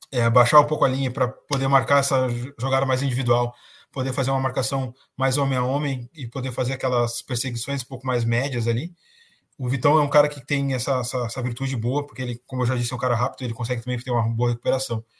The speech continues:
Mas o que eu também me chama a atenção também é a questão do René,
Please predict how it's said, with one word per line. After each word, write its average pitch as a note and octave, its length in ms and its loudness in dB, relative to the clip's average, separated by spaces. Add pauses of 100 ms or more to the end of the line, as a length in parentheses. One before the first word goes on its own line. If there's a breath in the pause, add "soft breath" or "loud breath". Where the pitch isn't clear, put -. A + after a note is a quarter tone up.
(560 soft breath)
Mas C#3+ 220 2
o D#3 80 2
que F3 100 0
eu E3 80 4
também E3 220 2
me F3 80 4
chama D#3+ 180 0
a - 20 0
atenção D#3 320 -2
também D3 200 0
é D3 40 0
a C#3+ 240 4
questão C#3+ 220 -2
do D3 80 -2
René, D#3+ 400 2